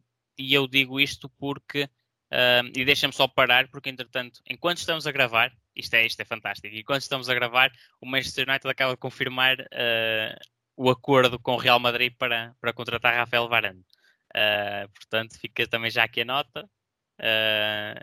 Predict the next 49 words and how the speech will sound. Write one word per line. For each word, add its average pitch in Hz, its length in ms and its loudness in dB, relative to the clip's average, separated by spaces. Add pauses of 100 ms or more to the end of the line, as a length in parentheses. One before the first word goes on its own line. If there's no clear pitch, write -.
enquanto 131 320 -2
estamos 127 320 -4
a 123 60 0
gravar, 123 400 2
o 127 40 -2
United 123 320 -6
confirma 123 600 -8 (480)
esse, 113 460 -6
esse 120 240 -4
acordo. 131 420 -2 (360)
Mas 139 160 0
voltando 131 420 -2
a 123 40 0
Malen, 135 580 2
eu 135 160 -4
acho 139 220 2
muito 127 200 -8
interessante 113 480 -8
e 113 40 4
acho 110 140 -2
que - 60 -6
é 117 40 -4
uma 117 120 -8
contratação 117 500 -6
que - 60 -20
faz 117 200 0
sentido 113 540 -10
por - 80 -20
parte 110 200 -2
do 113 100 -10
Dortmund, 120 380 -4 (420)
ah, 113 640 4
porque - 180 -4
é - 20 2
um 151 80 0
jogador 151 200 0
que - 100 0
encaixa 156 300 -2
perfeitamente 156 420 -6
no 151 80 -12
estilo, 101 460 -4 (760)
quer 123 160 4
do 127 100 -6
clube, 147 340 -6
quer 151 180 0
da, 147 180 -2
quer 135 240 -4
do 135 80 -16
campeonato. 127 640 -8